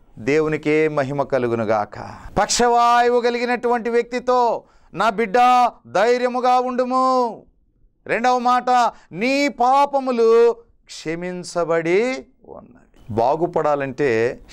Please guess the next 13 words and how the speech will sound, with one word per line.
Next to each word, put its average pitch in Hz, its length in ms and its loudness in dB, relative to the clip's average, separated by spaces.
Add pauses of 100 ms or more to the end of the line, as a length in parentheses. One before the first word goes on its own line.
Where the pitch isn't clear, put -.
(120)
శరీర 170 420 2
స్వస్థత 170 540 -4
కావాలంటే, 123 1040 -2 (1080)
ఆరోగ్యము 175 600 0
కావాలంటే 135 1080 -2 (280)
జబ్బు 151 1080 0 (1000)
తొలగించబడము 131 1200 0
ప్రాముఖ్యం 117 520 -2
కాదు. 104 480 -12
జబ్బు 151 440 0
తొలగించబడము 202 1040 0
ప్రాముఖ్యమేం 160 760 -4
కాదు. 135 440 -4